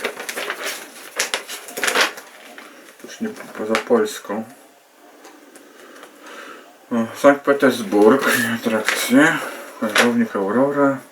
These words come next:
Most, no to już jest za, no to już trzeba mieć paszport.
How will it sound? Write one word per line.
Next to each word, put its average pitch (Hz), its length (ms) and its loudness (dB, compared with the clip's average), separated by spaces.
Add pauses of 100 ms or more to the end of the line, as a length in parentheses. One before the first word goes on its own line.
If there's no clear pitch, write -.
(500)
Most, 117 600 -18
no - 100 -10 (160)
to 117 60 -16
już - 140 -14
jest 107 140 -10
za, - 140 -2 (600)
no 131 120 -12
to 240 60 0
już 233 100 -4
trzeba 117 180 4
mieć 113 140 2
paszport. 113 1120 2